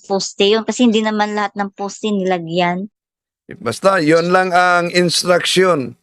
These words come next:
Speaker 1: So, bali po ito sa ano, sa asawa ko po, eh, yung pong, ano, yung isinorender naman po niya lahat, ah, wi-, willing na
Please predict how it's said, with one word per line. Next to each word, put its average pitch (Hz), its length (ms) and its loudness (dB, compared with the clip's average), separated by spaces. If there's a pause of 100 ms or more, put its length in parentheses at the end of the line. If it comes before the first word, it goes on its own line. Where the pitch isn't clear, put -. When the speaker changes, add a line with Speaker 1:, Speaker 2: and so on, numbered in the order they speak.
(160)
Speaker 1:
So, 269 240 2
bali 311 400 -6
po 330 240 -6
ito 269 240 0
sa 277 320 0
ano, 254 240 -8
sa 233 480 0 (160)
asawa 233 480 -4
ko 240 240 -6
po, 185 240 -2 (880)
eh, 226 320 4
yung 269 160 2
pong, 254 560 0 (160)
ano, 214 480 -4
yung 208 480 -8
isinorender 202 800 0
naman 202 400 0
po 196 160 -4
niya 202 240 -4
lahat, 196 400 -4 (640)
ah, 170 240 -2
wi-, 185 320 -4
willing 196 480 -4
na 190 80 -2